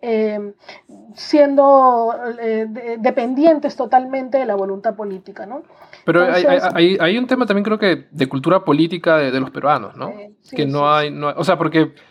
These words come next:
Speaker 2: o sea, ya sin entrar a esta dis-, a esta discusión,
Speaker 1: Ay,
Speaker 2: porque en
Speaker 1: no.
Speaker 2: realidad, claro, los datos solo los puede manipular gente que más o menos sabe trabajar con ellos. O sea, hay,
Speaker 1: Sí.
Speaker 2: hay un, hay una barrera alta
Speaker 1: Bueno,
Speaker 2: para, pa-, para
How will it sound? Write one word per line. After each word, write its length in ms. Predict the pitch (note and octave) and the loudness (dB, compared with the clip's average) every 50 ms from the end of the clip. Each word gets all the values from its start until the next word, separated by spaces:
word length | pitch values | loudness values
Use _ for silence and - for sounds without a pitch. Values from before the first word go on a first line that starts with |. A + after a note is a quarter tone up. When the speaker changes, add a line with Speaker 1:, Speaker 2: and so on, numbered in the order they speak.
| _ _ _ _ _ _ _ _ _ | _ _ _ _ _ _ _ _ _
Speaker 2:
o 80 | - | -6
sea, 100 | B2+ C#3+ | -2 0
ya 120 | C#3+ D#3 D#3+ | 2 2 2
sin 160 | D#3+ F3+ E3+ | 0 0 -2
entrar 260 | D#3 C#3 D#3 D#3+ D#3+ D#3 - _ _ _ _ - | -2 0 0 -2 -4 -4 -8 _ _ _ _ -12
a 40 | |
esta 180 | E3+ - - E3 | -10 -8 -4 -4
dis-, 180 | D3+ C3+ C#3 - - - - | -4 -4 -6 -10 -16 -10 -8
a 60 | - | -8
esta 340 | F3 - - E3+ E3+ E3+ E3 | -4 0 2 4 4 6 4
discusión, 480 | D#3 D3 - - C3+ - - E3 D#3+ | 2 2 0 -4 -4 -2 0 0 2
Speaker 1:
Ay, 60 | D3+ D#3 | 2 0
Speaker 2:
porque 160 | E3 D#3+ D3 | -2 0 2
en 40 | C#3+ | 2
Speaker 1:
no. 40 | |
Speaker 2:
realidad, 200 | D3+ D3+ D#3 E3 | 2 2 2 2
claro, 260 | D#3+ G3+ F3+ E3 D3 C#3+ | 2 2 2 4 4 4
los 200 | C#3 C#3 C3+ D3 | 4 4 4 4
datos 560 | F3 F#3 F3+ G#3 G#3 G3+ - - - _ _ _ _ | 2 2 2 0 -4 -4 -6 -12 -20 _ _ _ _
solo 340 | _ - - - - F3+ F#3 | _ -20 -8 -2 0 2 4
los 140 | F#3 D#3 C3 | 4 2 2
puede 160 | - E3 E3+ | 2 2 2
manipular 440 | F3 F3 E3 D#3 D#3 D3 D3 D3 C#3+ | 2 2 0 0 0 2 0 0 0
gente 240 | - D#3+ D#3 D3+ D#3 | -2 -8 -8 -8 -8
que 80 | C#3+ | -6
más 240 | C#3 C#3 C#3+ C#3 - | -4 -2 -2 -4 -4
o 40 | C#3+ | -6
menos 220 | C#3 D3 D3 D3+ | -8 -6 -6 -6
sabe 180 | - C#3+ C#3+ C#3 | -6 -6 -6 -4
trabajar 440 | C#3 C3 B2 A#2+ - - C3+ C#3 - | -2 -4 -4 -4 -2 -2 -4 -4 -4
con 140 | - C3 C#3 | -6 -6 -4
ellos. 580 | D3 D#3 D3 C#3 C#3 C#3 C3+ C#3 - - - _ - - | -2 -2 -2 -2 -4 -6 -6 -8 -10 -14 -20 _ -18 -12
O 60 | D#3+ | -4
sea, 240 | - E3 D3 C#3 - - - - - - - - - - | 0 2 2 2 0 -4 -12 -20 -20 -20 -20 -20 -12 -4
hay, 160 | - C#3 E3+ E3 | 0 0 0 0
Speaker 1:
Sí. 100 | - - - | -2 -2 0
Speaker 2:
hay 180 | F3 F3+ G#3 | 2 4 4
un, 380 | G#3+ G#3+ G3+ G#3 G#3 G3+ G3 - - | 4 4 4 2 0 -4 -8 -8 -2
hay 200 | - D#3 F3+ G3 | 0 0 2 2
una 380 | F#3 E3+ - C4 G3+ E3+ F3 F3+ | 0 0 -2 -2 -2 0 0 0
barrera 360 | F3 D#3 D3+ D3+ D3+ D#3 D#3 | 0 0 0 2 2 4 4
alta 300 | E3+ - - - - D#3 | 2 2 2 0 0 0
Speaker 1:
Bueno, 60 | - | 0
Speaker 2:
para, 280 | D#3 C#3+ C3+ C3 - _ _ | -4 -6 -6 -8 -10 _ _
pa-, 160 | - C#3+ C#3+ | -2 -2 0
para 160 | - - F#3 | 2 2 2